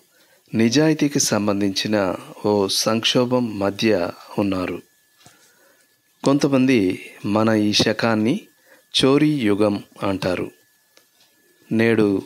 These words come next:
ఉద్యోగులు చేసే చౌర్యం వారానికి దాదాపు బిలియన్ డాలర్లుగా ఉంది. స్థూల జాతీయోత్పత్తిలో ఇరవై శాతం ప్రభుత్వానికి నివేదించడమే జరగదు.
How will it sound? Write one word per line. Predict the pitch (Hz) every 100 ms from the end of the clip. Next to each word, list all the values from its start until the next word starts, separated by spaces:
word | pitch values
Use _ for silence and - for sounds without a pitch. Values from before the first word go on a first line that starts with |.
| - _ _ _
ఉద్యోగులు | 123 120 135 165 160 151 127
చేసే | 117 120 117 117 -
చౌర్యం | 113 113 131 113 90 - _ _ - _ _
వారానికి | 104 110 123 123 123 120 123 101 - -
దాదాపు | 104 104 104 104 - 98 95 - 113
బిలియన్ | 107 110 107 101
డాలర్లుగా | 98 104 120 120 - 104
ఉంది. | 127 110 95 92 - _ _ _ _ _ _ _ _ _ _ -
స్థూల | - - 143 160
జాతీయోత్పత్తిలో | 147 123 117 123 113 107 - 101 107 120 139 - - -
ఇరవై | 107 107 104
శాతం | - 113 117 127 92 104 - _ _ _ _ _
ప్రభుత్వానికి | 117 117 147 - 139 135 131 135
నివేదించడమే | 120 98 104 110 110 104 110 107 120 147
జరగదు. | 110 92 90 92